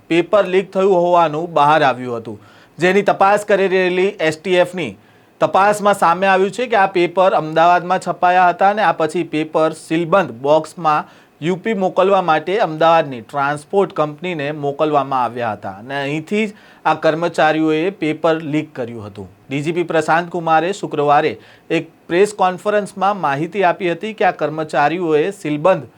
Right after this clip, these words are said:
બોક્સ તોડવા માટે પટનાથી નિષ્ણાંતને બોલાવ્યા હતા અને બોક્સ તોડીને પેપર કાઢ્યા હતા, ફોટોગ્રાફ્સ લીધા હતા અને નકલ કરનારા માફિયાઓને મોકલ્યા હતા. હાલમાં એસ ટી એફ એ ટ્રાન્સપોર્ટ કંપનીના બે કર્મચારીઓ સહિત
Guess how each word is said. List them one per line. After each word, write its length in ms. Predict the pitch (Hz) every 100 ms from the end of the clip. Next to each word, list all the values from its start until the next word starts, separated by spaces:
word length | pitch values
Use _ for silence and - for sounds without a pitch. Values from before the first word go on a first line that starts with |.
| _ _ _ 139
બોક્સ 380 | 165 196 -
તોડવા 320 | 190 175 196 196
માટે 320 | 175 160 175 202
પટનાથી 640 | 160 156 175 196 156 117 131
નિષ્ણાંતને 760 | 147 175 180 202 196 196 165
બોલાવ્યા 500 | 143 143 143 143 120
હતા 260 | 110 107 104
અને 140 | 127 131
બોક્સ 300 | 135 160 -
તોડીને 460 | - 160 190 175 156 - - _ 151
પેપર 340 | 156 165 156
કાઢ્યા 500 | 151 127 123 175 175
હતા, 280 | 175 185 202
ફોટોગ્રાફ્સ 680 | 208 165 156 202 214 208 208
લીધા 280 | 180 175 190
હતા 180 | 180 196
અને 140 | 196
નકલ 360 | 175 151 - 196
કરનારા 500 | 165 156 151 147 151
માફિયાઓને 680 | 156 131 - 185 165 131 127 147
મોકલ્યા 520 | 151 147 147 127 110 98
હતા. 220 | 95 98 - - - -
હાલમાં 520 | 143 175 185 190 196
એસ 160 | 170 160
ટી 180 | 196 180
એફ 160 | 175 175
એ 80 | 190
ટ્રાન્સપોર્ટ 680 | 196 160 160 156 202 170 -
કંપનીના 480 | 151 147 156 165 151
બે 160 | 147 147
કર્મચારીઓ 760 | 147 139 160 165 170 165 185
સહિત 420 | 185 151 170 156